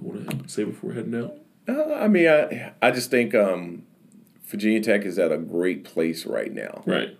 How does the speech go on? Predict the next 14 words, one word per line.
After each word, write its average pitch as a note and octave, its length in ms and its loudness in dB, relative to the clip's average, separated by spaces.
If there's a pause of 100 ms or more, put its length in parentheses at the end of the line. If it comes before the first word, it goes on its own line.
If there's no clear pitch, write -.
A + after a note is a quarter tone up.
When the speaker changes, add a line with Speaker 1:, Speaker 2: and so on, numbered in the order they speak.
Speaker 2:
Right. E2+ 260 0 (220)
I E2+ 80 -6
mean, D#2 180 -6
it's, D2 320 -8
it's - 220 -6
good F#2 400 -2
to F2 100 -4
see E2+ 520 0
that, - 320 -6 (140)
uh, B1+ 240 -12
as E2 160 -4
people - 460 -6
think D#2+ 200 -4
about, C#2 500 -6